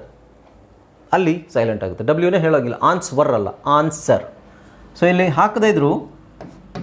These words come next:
ಎ ಎನ್ ಎಸ್ ಇ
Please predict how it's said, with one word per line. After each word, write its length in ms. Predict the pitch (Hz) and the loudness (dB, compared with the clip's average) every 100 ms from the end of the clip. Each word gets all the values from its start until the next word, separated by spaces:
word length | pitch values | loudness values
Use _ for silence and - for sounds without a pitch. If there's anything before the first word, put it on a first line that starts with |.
| - - - - 156 | -16 -16 -12 0 2
ಎ 20 | 180 156 139 | 4 4 2
ಎನ್ 100 | 180 - - - - 160 | 0 -6 -14 -6 2 2
ಎಸ್ 180 | - - - - - - - - - - - | 0 -10 -16 -20 -20 -20 -18 -18 -20 -20 0
ಇ 20 | 143 | 4